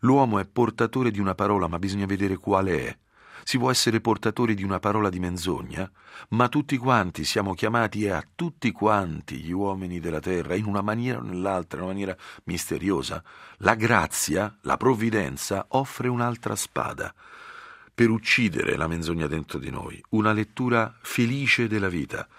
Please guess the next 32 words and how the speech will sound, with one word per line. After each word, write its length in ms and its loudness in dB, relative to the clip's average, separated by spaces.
una 180 4
lettura 360 2
che 120 2
parla 340 2
bene 260 4
di 200 -4
Dio, 400 -2
una 200 4
intuizione 720 2
per 200 0
cui 280 0
a 60 2
un 120 -2
dato 220 -2
momento 360 -4
siamo 260 0
posti 380 -2
di 100 -10
fronte 560 -2
alla 280 0
vita 380 -2
come 340 -2
una 200 -2
cosa 420 -4
bella, 720 -2
utile, 500 -2
che 100 -2
ci 140 0
porta 320 2
da 120 2
qualche 320 0
parte. 580 0